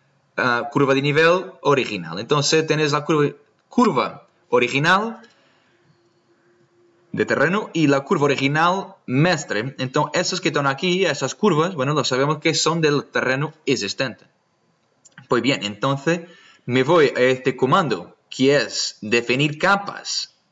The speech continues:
para el terreno existente, lo activo, y ahora seleccionas las capas que sabes que son coincidentes con lo terreno existente. Y ahí está.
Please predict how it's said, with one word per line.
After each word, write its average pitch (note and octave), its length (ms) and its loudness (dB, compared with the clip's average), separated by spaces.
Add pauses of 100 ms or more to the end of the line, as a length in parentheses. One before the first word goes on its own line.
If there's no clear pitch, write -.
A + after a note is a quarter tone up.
(420)
para B2 220 0
el B2 120 -2
terreno B2 260 -2
existente, F#3 640 -2 (840)
lo G#2 160 -2
activo, D#3 580 -2 (800)
y D3 280 0
ahora C3 400 2
seleccionas D3+ 760 -2
las A2 200 -4
capas E3 640 -2
que A2+ 160 -2
sabes D#3 440 0
que B2+ 120 -4
son C#3 520 -2 (560)
coincidentes D3+ 800 0
con D#3 520 0
lo C3 280 2
terreno B2 260 -2
existente. G#2 500 -6 (1500)
Y G#2+ 100 -4
ahí G2+ 100 0
está. - 440 -6